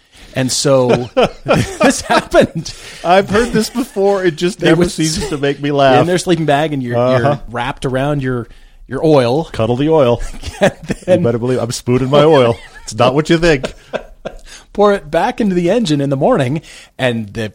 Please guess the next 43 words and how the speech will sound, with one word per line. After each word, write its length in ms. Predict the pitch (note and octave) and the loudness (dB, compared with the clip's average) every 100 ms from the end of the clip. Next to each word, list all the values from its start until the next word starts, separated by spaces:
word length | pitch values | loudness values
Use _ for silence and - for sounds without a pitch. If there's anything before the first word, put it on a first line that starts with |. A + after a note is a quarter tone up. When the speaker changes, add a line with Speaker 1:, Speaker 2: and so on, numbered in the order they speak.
| _ | _
Speaker 1:
planes 280 | A#2 A#2 A#2 | -8 -6 -6
would 100 | A#2+ | -2
fire 200 | C#3 C#3+ | 0 0
right 160 | D3+ | 0
up 80 | C4 | -2
because 240 | - B2+ A2 | -6 -14 -12
you 80 | |
just 240 | G#2+ A2+ - | -12 -12 -12
poured 340 | C#3 C3 A2 | -6 -6 -8
warm 300 | A#2 C#3 D#3+ | -12 -8 -6
oil 360 | E3 G#3 A3 G3 | -6 -6 -6 -8
into 200 | D#3 D#3 | -8 -8
your 120 | E3 | -8
motor, 520 | D#3+ E3 G#3+ A3+ A3 A#3+ - - _ - | -8 -8 -8 -10 -12 -14 -20 -20 _ -8
and 160 | A#2 | -6
it 160 | G2+ - _ | -6 -10 _
just 220 | - G#2+ | -16 -12
makes 220 | A2 G#2+ - | -10 -8 -8
everything 260 | A#2+ A#2+ | -8 -8
toasty 340 | A#2+ C3 - B2+ | -6 -8 -6 -6
warm. 280 | C3+ D#3+ | -6 -6
So 160 | E3 C#3+ | -2 -2
at 100 | C#3 | -2
least 360 | D3+ B3+ - G#3+ | 0 2 2 -2
you're 80 | |
not 240 | F3 D3+ - | -4 -6 -4
doing 280 | C3+ A2+ G#2+ | -4 -4 -6
that. 220 | F#2 - | -12 -14
Let's 160 | A#2+ A#2+ | -6 2
Speaker 2:
The 20 | |
dog's 240 | A#2+ A#2 G2 | 4 4 2
Speaker 1:
put 0 | |
it 0 | |
that 40 | |
way. 20 | G2+ G2+ | -4 -4
Speaker 2:
looking 40 | F#2+ | -4
at 100 | F#2+ | -4
you 60 | E2 | -4
jealous. 300 | F#2+ F2+ F2+ | -2 -2 -2
You're 100 | B2+ | -2
cuddling 420 | - F3+ F3 E3 | 2 2 2 2
the 120 | E3 | 4
oil. 420 | F#3 A3 E3+ - | 4 4 0 -4